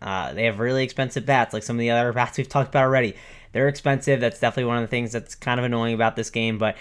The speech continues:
uh, I think Blackburn is a guy that we can definitely look to target a little bit here, uh, with this Indians offense. 'Cause again, uh, the Indians, they're a lot better at home than on the road.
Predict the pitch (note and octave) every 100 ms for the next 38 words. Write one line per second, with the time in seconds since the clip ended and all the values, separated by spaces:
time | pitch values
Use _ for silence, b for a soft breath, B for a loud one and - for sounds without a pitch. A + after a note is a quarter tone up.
0 | B B - G#2 - A#2+ B2+ A2+ A#2 -
1 | C3 A2+ A2 G#2+ G#2+ G#2+ G2+ G#2 - C#3+
2 | G3+ G#3 F3 D3+ D#3 - - B2 A#2 A2+
3 | A2 A2 G#2+ F#2 A2+ A2 G#2+ G2 G2 G#2+
4 | G#2+ - A#2+ A2 A2+ A2 A#2 A2+ - A#2+
5 | D#3 C#3 B B B A#2 A2+ A2 - C3+
6 | C#3 C3+ A#2+ G#2+ G#2 G#2 A2+ A2 C3+ B2+
7 | B2+ B2+ A#2 B2+ B2 A#2+ A#2 A#2 G#2+ A2
8 | C#3+ C3 A#2 A2+ A2